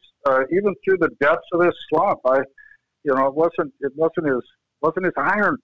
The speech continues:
play that was leading the straight. It was all centered on that driver. You know, he just, he's never been a great driver of the ball. But, but, you know, it's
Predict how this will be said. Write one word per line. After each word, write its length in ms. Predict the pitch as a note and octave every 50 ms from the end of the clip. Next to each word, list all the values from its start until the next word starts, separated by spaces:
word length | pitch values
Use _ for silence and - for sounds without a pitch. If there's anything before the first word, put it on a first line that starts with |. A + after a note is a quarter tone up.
| _ D3
play 100 | C#3+ C#3
that 160 | C3+ A#2+ A#2+
was 100 | A#2 - -
leading 240 | D3+ D3 C#3+ C#3
the 80 | C3 A#2+
straight. 300 | - - - C#3 B2+ B2+
It 260 | - A#2+ - C#3 C3+ C3+
was 120 | C3+ - _ _ -
all 280 | A3 C4 D4 D#4 D#4+ - -
centered 300 | - A3 G3+ F#3+ F#3 E3+
on 180 | E3 D#3 D#3 D3+
that 200 | D3 C#3+ C#3 C3+ C#3 -
driver. 380 | C3+ C3 C#3 C#3 C#3 B2+ A#2+ G#2+ - _ _ _ _
You 140 | - C#3 B2+
know, 240 | C3 C3+ C3+ C#3 C#3 -
he 160 | - D#3 C#3+ -
just, 220 | F3 F3 F#3 F3+ - _ _ _ - - - - - - _ -
he's 160 | F3 D3 - -
never 320 | D3 E3+ G3+ B3 G#3+ F3
been 200 | A#2+ B2+ C3 B2+
a 60 | A#2+ A2+
great 460 | G#2 G#2 A#2+ C3+ D3+ E3 F3 F3 F3 -
driver 380 | B2 A2+ A#2 A#2 A2 G#2+ A2
of 60 | G#2+
the 80 | G#2+ A2 - -
ball. 320 | A2+ A2 A2+ A2+ A2 - _ _ - - - - _ _ _
But, 120 | C3+ C3+ - - _
but, 100 | C3+ C3 B2+ B2+
you 100 | D#3 C#3+ C3
know, 300 | C3+ C3 C3 B2+ B2+ B2+ C#3
it's 580 | C3 B2+ - _ - _ _ _ B2+ C3+ -